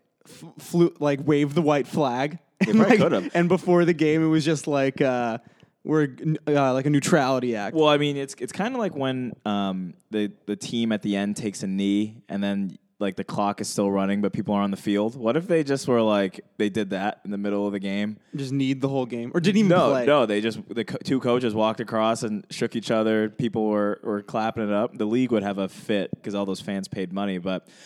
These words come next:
Speaker 2: I mean, really what they should have done was, one, it was an amazing game. The effort was there. Both teams fought really hard. Honestly, one of the funner games to watch all year.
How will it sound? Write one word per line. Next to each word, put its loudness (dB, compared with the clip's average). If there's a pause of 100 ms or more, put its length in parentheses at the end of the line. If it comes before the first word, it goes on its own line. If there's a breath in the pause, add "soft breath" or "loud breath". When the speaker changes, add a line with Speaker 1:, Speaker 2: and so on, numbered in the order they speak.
(120 loud breath)
Speaker 2:
I -4
mean, 0
really 2
what 0
they -4
should -4
have -4
done -4
was, -4
one, -2
it -4
was -4
an -4
amazing 0
game. -10
The -4
effort -4
was -8
there. -2
Both -4
teams -8
fought -8 (160)
really -2
hard. -2 (120)
Honestly, -6
one -2
of -2
the -14
funner -4
games -6
to -10
watch -2
all -2
year. -2